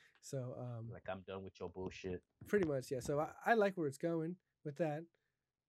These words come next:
Speaker 1: Um, but with this stable, yeah, P-,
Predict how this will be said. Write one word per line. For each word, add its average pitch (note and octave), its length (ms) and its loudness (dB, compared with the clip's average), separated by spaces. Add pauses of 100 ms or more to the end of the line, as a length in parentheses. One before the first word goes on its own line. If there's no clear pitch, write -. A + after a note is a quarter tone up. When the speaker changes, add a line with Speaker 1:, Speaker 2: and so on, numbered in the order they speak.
(480)
Speaker 1:
Um, C#3 360 -2 (160)
but F3 180 8
with F3+ 140 2
this E3 160 4
stable, F3+ 340 8
yeah, D3 200 4 (120)
P-, E3+ 140 -2